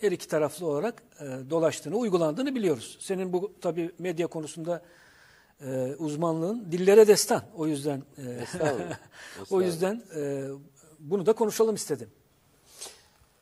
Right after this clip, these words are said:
Speaker 2: Ee, vallahi kişisel olarak, e, yasaklı olmaktan çok mutluyum.
Speaker 1: Evet.
Speaker 2: Yani
Speaker 1: Şeref
Speaker 2: bunu bir
Speaker 1: madalyasıdır bizim
Speaker 2: şeref
Speaker 1: için yani.
Speaker 2: madalyası,
Speaker 1: Evet.
Speaker 2: bir onur madalyası olarak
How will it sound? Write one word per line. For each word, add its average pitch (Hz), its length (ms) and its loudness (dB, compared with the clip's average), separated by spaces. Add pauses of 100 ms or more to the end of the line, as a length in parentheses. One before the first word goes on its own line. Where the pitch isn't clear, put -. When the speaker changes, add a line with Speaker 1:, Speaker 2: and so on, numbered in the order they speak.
(480)
Speaker 2:
Ee, 135 360 -4 (960)
vallahi 190 280 0
kişisel - 300 -2
olarak, 180 360 0 (220)
e, 135 440 -2 (1300)
yasaklı 151 380 -2
olmaktan 151 680 -2
çok - 240 -8
mutluyum. 139 480 -6
Speaker 1:
Evet. 143 180 -6 (120)
Speaker 2:
Yani 104 220 -6
Speaker 1:
Şeref 262 220 2
Speaker 2:
bunu 277 100 4
bir 233 60 4
Speaker 1:
madalyasıdır 160 480 2
bizim 131 180 -8
Speaker 2:
şeref 131 140 -2
Speaker 1:
için 131 80 -2
yani. 123 100 -8
Speaker 2:
madalyası, 107 540 -8
Speaker 1:
Evet. 110 80 -12
Speaker 2:
bir 110 280 -12 (100)
onur 120 240 -8
madalyası 110 540 -6
olarak 98 260 -6